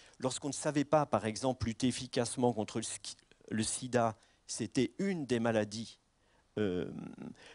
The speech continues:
euh, qui, euh, se développait. Et vous voyez l'image de droite en bas, l'addition du peptide de cette petite protéine de trente-huit acides aminés fait disparaître les spores de, d'aspergillus. Donc action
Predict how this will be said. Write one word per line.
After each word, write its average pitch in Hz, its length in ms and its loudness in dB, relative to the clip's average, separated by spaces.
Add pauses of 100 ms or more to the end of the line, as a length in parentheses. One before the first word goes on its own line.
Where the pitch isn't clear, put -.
(160)
euh, 101 120 4
qui, 113 460 2
euh, 104 220 4
se - 240 -2
développait. 110 680 6 (600)
Et 139 80 10
vous 156 140 8
voyez 147 320 10
l'image 139 400 8
de 120 80 4
droite 117 360 6
en 98 100 4
bas, 123 380 6 (640)
l'addition 147 1000 6
du 107 160 2
peptide 127 640 0
de 127 100 2
cette 131 220 2
petite 127 260 2
protéine 120 400 6
de 110 80 8
trente-huit 127 460 2
acides 107 460 2
aminés 98 580 4 (260)
fait - 220 4
disparaître 123 500 -2
les 110 80 -2
spores 123 560 6
de, 101 200 0
d'aspergillus. - 840 -4 (380)
Donc 113 160 0
action 120 440 2